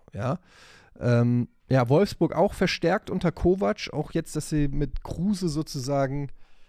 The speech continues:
ähm, da die Querelen aussortiert haben. Ich glaub, das hat auch Kovac nochmal gestärkt, dass sie danach, das war, das hab ich auch bei Bundesliga gesagt, ne, das war so ein Faktor, wo ich gesagt hab, mal gucken, ob dann das Team da mit ihm geht, wenn, wenn, wenn er sich da mit Kruse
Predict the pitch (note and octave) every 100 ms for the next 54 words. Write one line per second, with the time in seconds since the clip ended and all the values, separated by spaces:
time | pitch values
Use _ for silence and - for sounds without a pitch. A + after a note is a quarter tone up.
0 | - - - C3 B2+ B2+ A2+ B2 B2+ A#2
1 | B2+ B2 B2 - - C3+ A#2+ C#3 D#3+ D3+
2 | - D3+ G3 - F#3+ - - F#3 - F3
3 | E3+ E3+ E3 - - C#3+ - C#3 C#3 C#3+
4 | C3+ - D#3 D#3 - D3 B2+ C3+ A#2+ -
5 | - B2+ - - - B2+ B2+ B2 C#3 -
6 | - - - - C#3+ C#3 C#3 D#3+ D#3+ -
7 | B2+ B2 E3+ F#3 F3+ F3 E3+ D#3 C#3+ D3+
8 | - D3 D#3 - C3+ C3+ C3 B2 - -
9 | - - - E3+ - C#3 C#3 C#3 C#3 A#2+
10 | C#3 - C3+ B2 - _ _ - _ -
11 | - - B2+ - F#3 F#3+ F3 D#3 - _
12 | D3 D3 C#3+ - F3+ D#3+ D3 C3 F#3+ G3+
13 | F#3+ F#3+ E3 E3+ E3 E3 D#3+ D#3+ D#3+ D#3
14 | D#3 D#3+ D#3 - D#3+ D3 - E3 F#3 E3+
15 | E3+ E3